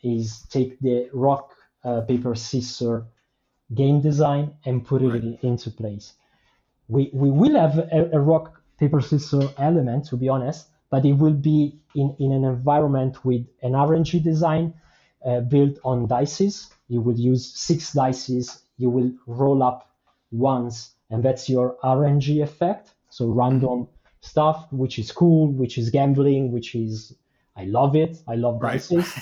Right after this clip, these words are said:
Speaker 2: <laughs>
Speaker 1: right?
Speaker 2: Right,
Speaker 1: And
Speaker 2: right.
Speaker 1: you, you got your, uh, like, um, strategy part for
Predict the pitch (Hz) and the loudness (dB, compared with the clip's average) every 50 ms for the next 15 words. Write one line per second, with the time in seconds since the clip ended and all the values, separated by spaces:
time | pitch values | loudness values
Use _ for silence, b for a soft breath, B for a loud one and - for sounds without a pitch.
0 | - - - - - - - 131 156 214 247 139 - - 139 123 113 107 104 98 | -16 -18 -20 -20 -12 -4 0 0 2 2 0 -4 -8 -10 -12 -12 -10 -12 -4 0
1 | - 170 180 196 202 117 110 110 - 165 160 170 190 190 - 151 147 147 165 165 | 2 4 4 2 2 -2 -6 -4 0 4 4 4 4 2 2 0 2 4 4 2
2 | 151 151 147 147 151 151 147 147 147 147 - - - 143 135 131 135 131 131 135 | 2 2 2 2 2 4 4 2 2 0 -2 -8 -12 -8 -6 -4 -2 -2 -2 -4
3 | 131 - - _ _ _ _ - 127 123 123 120 120 120 117 117 117 113 113 110 | -6 -10 -16 _ _ _ _ -4 -2 -2 -2 -2 -4 -4 -4 -4 -4 -6 -6 -6
4 | 113 113 - _ - - - - - 160 156 156 156 175 151 139 156 156 160 - | -8 -10 -14 _ -20 -20 -10 -2 0 2 2 2 2 0 0 2 0 -2 -2 -2
5 | 147 143 143 143 143 143 - _ _ _ _ _ _ _ 135 131 131 131 131 131 | 0 0 0 0 -2 -4 -8 _ _ _ _ _ _ _ -2 0 0 0 -2 -4
6 | 131 | -8